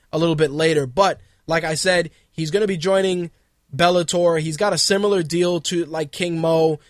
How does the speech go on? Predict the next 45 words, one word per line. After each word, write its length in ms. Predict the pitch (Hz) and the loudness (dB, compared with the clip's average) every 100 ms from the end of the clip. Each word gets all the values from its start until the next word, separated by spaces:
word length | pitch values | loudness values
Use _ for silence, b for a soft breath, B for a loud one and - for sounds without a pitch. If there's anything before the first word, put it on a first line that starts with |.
| b b | b b
and 260 | 151 156 156 | -6 -2 0
they're 100 | 165 | 0
gonna 160 | 202 196 | 0 0
do 160 | 196 | 0
a 40 | 185 | 0
lot 180 | 180 | 0
of 100 | 175 | 0
other 220 | 160 170 160 | 0 0 0
things, 320 | 170 160 151 | -2 -2 -4
too. 200 | - 165 | -4 -2
I 80 | 156 | -2
mean, 360 | 160 151 139 | -4 -6 -8
T 200 | - 196 | -6 -2
M 100 | 196 | -2
Z 140 | 170 175 | -2 -4
caught 220 | 180 175 | 0 0
up 100 | 160 | 2
with 120 | 160 | 0
Rampage, 680 | 156 165 156 165 160 156 147 b b _ | 0 0 0 0 2 0 -6 b b _
and 440 | 156 156 147 135 113 | -4 -2 -4 -6 -12
Rampage, 420 | 151 156 143 147 | -8 -6 -2 -4
of 120 | 143 131 | -4 -2
course, 340 | 156 147 139 | 2 2 0
said 360 | - 165 151 147 | 0 2 2 0
that 240 | 143 123 b b b | -4 -4 b b b
when 180 | 151 139 | -4 -4
he, 400 | 165 175 160 143 | -4 -6 -8 -8
you 80 | 185 | -4
know, 100 | 156 | 0
when 100 | 156 | 2
he 80 | |
was 140 | 190 175 | 2 2
in 80 | 185 | 0
the 60 | |
U 180 | 180 190 | 2 2
F 120 | 175 | 2
C, 480 | 156 - 196 175 147 - _ _ _ _ _ _ _ 156 | 2 2 2 2 0 -8 _ _ _ _ _ _ _ -6
the 160 | 160 | -4
deal 340 | 151 170 214 220 | -2 2 4 4
he 120 | 196 | 4
had 320 | 190 185 156 | 2 2 0
there 460 | 165 180 170 156 139 | 0 2 2 0 -4
is 220 | 170 151 | -6 -4
small 400 | - - 175 185 | -4 -2 0 0
potatoes 920 | 175 165 170 175 175 151 143 127 - | 0 -6 -6 -4 -2 0 -2 -6 -18